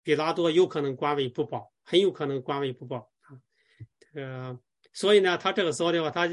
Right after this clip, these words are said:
他尽力的讨好犹太人。虽然他犹太人是他管辖的，但犹太人不好管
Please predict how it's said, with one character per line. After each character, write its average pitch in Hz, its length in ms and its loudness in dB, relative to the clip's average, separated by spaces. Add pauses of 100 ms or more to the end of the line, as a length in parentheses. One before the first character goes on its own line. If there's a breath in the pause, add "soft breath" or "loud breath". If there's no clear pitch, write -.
他 185 180 -6
尽 180 220 4
力 156 120 -2
的 151 300 -2 (260)
讨 202 220 2
好 135 200 -4
犹 139 160 -2
太 139 180 -6
人。 120 240 -8
虽 - 200 4
然 208 120 2
他 190 180 0
犹 196 140 0
太 185 160 0
人 165 120 0
是 156 100 -8
他 170 100 -4
管 147 240 -4
辖 139 220 -4
的， 147 160 -6 (300)
但 151 160 -2
犹 185 100 4
太 185 200 0
人 156 180 2
不 196 100 -4
好 185 180 2
管 131 440 -8